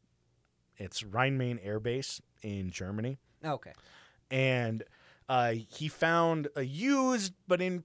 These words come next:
Speaker 1: pretty damn good condition, nineteen seventy-nine Chevrolet Camaro.
Speaker 2: Amazing.
Speaker 1: Yeah, which,
Speaker 2: Sexy.
Speaker 1: like,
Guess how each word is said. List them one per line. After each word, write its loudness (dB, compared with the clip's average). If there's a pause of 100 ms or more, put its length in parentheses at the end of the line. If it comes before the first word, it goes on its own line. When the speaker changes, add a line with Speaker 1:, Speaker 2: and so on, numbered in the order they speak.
Speaker 1:
pretty 4
damn 2
good 2
condition, -2
nineteen -2
seventy-nine -4
Chevrolet -8
Camaro. -14 (800)
Speaker 2:
Amazing. -6
Speaker 1:
Yeah, -4 (120)
which, 0
Speaker 2:
Sexy. -2
Speaker 1:
like, 8